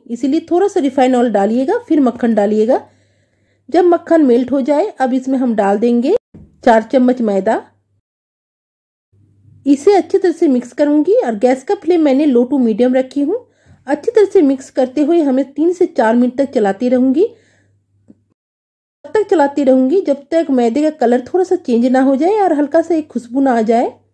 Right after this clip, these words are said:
चलाते चलाते आप देखिएगा कि हल्का सा एक धीमी सी खुशबू आएगा और कलर भी चेंज हो जाएगा मैदे का। इसका मतलब यही होगा कि मैदा हम लोग का अच्छी तरह से भून चुका होगा। जैसे ही मैदे का कलर हल्का सा चेंज हो जाए,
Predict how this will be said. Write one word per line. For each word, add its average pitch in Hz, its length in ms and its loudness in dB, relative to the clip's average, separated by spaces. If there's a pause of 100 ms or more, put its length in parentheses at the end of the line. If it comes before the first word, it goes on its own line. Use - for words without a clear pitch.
(460)
चलाते 285 320 2
चलाते 339 360 2
आप 311 160 0
देखिएगा 254 540 -4
कि 370 160 -4
हल्का 254 380 0
सा 311 160 0
एक 254 300 -2
धीमी 247 280 2
सी 320 120 -4
खुशबू 233 380 -2
आएगा 254 300 2
और 269 420 -2 (880)
कलर 247 220 0
भी 294 120 0
चेंज 254 260 0
हो 247 120 2
जाएगा 247 400 2
मैदे 240 340 0
का। 311 160 -2 (140)
इसका 247 260 -4
मतलब 254 320 0
यही 277 180 2
होगा 277 280 2
कि 311 200 -4
मैदा 233 320 0
हम 254 160 0
लोग 254 160 0
का 302 60 0
अच्छी 269 200 -4
तरह 269 160 -2
से 269 160 -6
भून 226 300 -2
चुका 240 260 -2
होगा। 254 340 0 (1040)
जैसे 285 380 2
ही 415 100 4
मैदे 302 360 0
का 339 60 -6
कलर 254 280 0
हल्का 254 340 -2
सा 320 160 -4
चेंज 226 340 -4
हो 262 120 0
जाए, 277 340 0